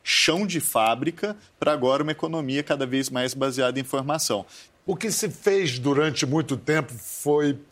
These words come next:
Speaker 2: previsões de que, com a prosperidade e o aumento da classe média chinesa, o clamor por democracia viria junto a esse aumento.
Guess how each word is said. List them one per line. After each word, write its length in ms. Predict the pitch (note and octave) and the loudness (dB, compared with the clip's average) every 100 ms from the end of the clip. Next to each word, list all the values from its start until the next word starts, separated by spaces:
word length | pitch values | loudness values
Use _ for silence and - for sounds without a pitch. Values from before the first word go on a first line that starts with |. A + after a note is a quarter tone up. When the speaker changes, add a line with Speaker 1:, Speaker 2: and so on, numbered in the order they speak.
| _ _ _ _ _ | _ _ _ _ _
Speaker 2:
previsões 920 | G3+ A3 D#3 C3+ G#2+ C#3+ D3 D#3 D#3+ | 2 2 2 0 2 2 4 2 0
de 300 | - A2+ C3+ | -2 -4 -4
que, 280 | A2 - B2 | -4 -4 -4
com 240 | - F#3 F3 | -2 0 0
a 40 | |
prosperidade 1000 | - C3+ B2 - A#2+ A2+ A2 G#2+ G#2+ G2+ | 0 0 0 0 2 2 2 2 2 0
e 20 | |
o 120 | A2+ A#2+ | 0 0
aumento 640 | A2+ A2+ C3 E3+ D#3 C3 | 0 -2 0 2 0 -2
da 120 | A2+ | -2
classe 320 | - G#2+ - | 0 -2 -2
média 300 | G2+ G2+ G2 | -2 -2 -2
chinesa, 560 | F#2+ A#2 G#2+ B2 B2+ C#3 - - - | -4 -6 -2 0 0 -2 -6 -18 -8
o 80 | C3+ | -6
clamor 640 | C3 E3 D3 C#3+ E3 E3+ | 0 2 2 2 2 0
por 160 | - D3 | -2 -2
democracia 960 | B2+ B2+ - A#2+ G2+ - B2+ C3+ C3 | 0 0 -2 -2 -4 -6 -2 0 0
viria 580 | B2 A2 B2+ A#2 B2 B2+ | -2 -4 -4 -2 0 0
junto 400 | G2 B2 C#3 C3+ | 0 0 -2 2
a 100 | B2 | 2
esse 280 | B2+ B2 C#3 | 2 2 0
aumento. 400 | A#2+ G#2+ G2 | 0 0 -4